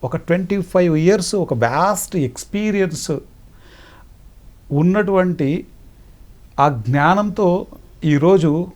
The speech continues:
ఈ మేనేజింగ్ డైరెక్టర్ అనేటువంటిది ఈరోజు రావడానికి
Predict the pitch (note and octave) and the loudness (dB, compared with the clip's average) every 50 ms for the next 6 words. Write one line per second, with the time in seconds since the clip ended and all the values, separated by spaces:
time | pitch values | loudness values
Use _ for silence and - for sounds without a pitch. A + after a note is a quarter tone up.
0 | - - - - - - - - - - - - - - - - - - C#3 C#3 | -20 -20 -20 -20 -20 -20 -20 -20 -20 -20 -20 -20 -20 -20 -20 -18 -10 -6 -4 -2
1 | C#3 C3+ C3 B2 A#2 A#2+ - - - - - - - - B2+ C3 C#3+ D#3+ E3 D3+ | -2 -2 -4 -6 -6 -8 -10 -14 -20 -20 -20 -16 -8 -2 -2 0 0 0 -2 -2
2 | D#3 C#3+ C3 C3 B2+ C3 C3+ A#2+ - D3 C3+ - - - - - - - - A#2 | -2 -2 -2 -2 -2 -2 -2 -4 -4 -4 -4 -4 -6 -14 -20 -20 -18 -12 -8 -6
3 | B2 C3 C3 A#2+ B2 B2 A#2+ A#2 C3 A#2+ D3 C3 A#2+ C3+ D#3+ E3+ - - - - | -6 -6 -6 -4 -4 -4 -4 -4 -4 -4 -4 -4 -4 -4 -8 -12 -16 -20 -20 -20
4 | - - - - - - - - B2+ B2+ B2+ C#3+ D#3+ D#3 C3+ D3 A#2+ A#2+ B2 B2+ | -20 -20 -20 -20 -20 -14 -8 -4 -2 -2 0 0 0 0 -2 -2 -2 -2 -2 0
5 | C3+ D3 C#3+ D3 C#3 C3+ A#2+ A#2 - C#3 D#3 G#3+ | 0 0 0 -2 -2 -4 -6 -8 -8 -10 -12 -12